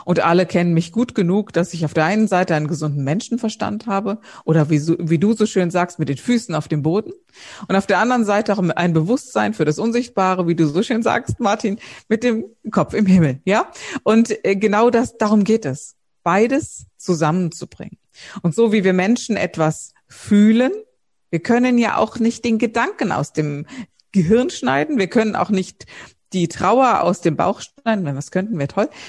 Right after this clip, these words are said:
Es ist ja trotzdem da. Und um etwas weiter zu gehen, was bedeutet das in der Tiefe und warum sind schamanische Aufstellungen so, so prägnant oder wann macht es Sinn, von, von Dingen sehen, wie Hellsicht oder so zu sprechen? Es gab eine,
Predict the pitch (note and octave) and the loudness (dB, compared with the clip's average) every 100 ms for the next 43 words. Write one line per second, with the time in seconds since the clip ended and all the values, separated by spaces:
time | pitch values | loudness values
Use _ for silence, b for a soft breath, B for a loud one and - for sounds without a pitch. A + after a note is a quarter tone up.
0 | B B B _ _ _ _ _ _ _ | B B B _ _ _ _ _ _ _
1 | G3+ - A3 A#3 A3+ - D#3+ - F#3+ F3+ | -4 -2 -2 -2 -2 -2 -6 -2 0 2
2 | D3 C#3 C3 C#3 _ _ _ F#3 E3+ - | 2 0 -4 -8 _ _ _ -2 -2 -2
3 | F#3 E3+ - E3 D3+ D#3 D#3+ D#3 D4 D#4 | -2 0 -2 -2 -2 -2 0 0 0 -2
4 | D4 - A3 A3+ A3+ A3 F3+ - F3+ E3 | -4 -6 -2 0 2 0 -2 -2 -2 0
5 | E3+ G#3+ - G3 - F#3 D3+ - A3+ B3 | 0 0 -2 -4 -2 -2 -2 0 -2 0
6 | C#4 B3+ D#4 B B B E3+ E3+ E3+ F#3 | 0 -2 -4 B B B -4 0 2 4
7 | G#3+ F3 E3 E3 E3 D#3+ F3 G3+ F3+ - | 4 2 0 0 0 2 0 0 0 -2
8 | G#3 - G3 G3 G3 G3 F3 F3 E3+ E3+ | -2 -2 0 0 0 0 2 4 4 0
9 | B B - - F3 E3+ - F3 G#3+ A3 | B B -6 -2 -2 -2 0 2 2 2
10 | - E3+ D#3+ A3 E3+ E3+ - - A#3 C4 | 0 0 2 2 0 -2 -4 2 4 4
11 | G#3+ B B - F#3+ E3+ E3 D#3 F3+ E3 | 4 B B -6 0 2 2 -2 0 2
12 | D#3 G3+ G3+ F3+ C#3 F3 G3 G#3 F#3+ D#3+ | 2 2 4 2 2 4 4 4 4 2
13 | F3 F#3 G3+ G3+ - - E3 D#3 D3 - | 4 2 2 -2 -4 -4 -2 -2 -6 -6
14 | D3+ - - - - - - - E3+ E3+ | -12 -10 -12 -12 -16 -18 -6 -2 0 0
15 | E3 E3+ E3+ E3+ | 0 2 2 0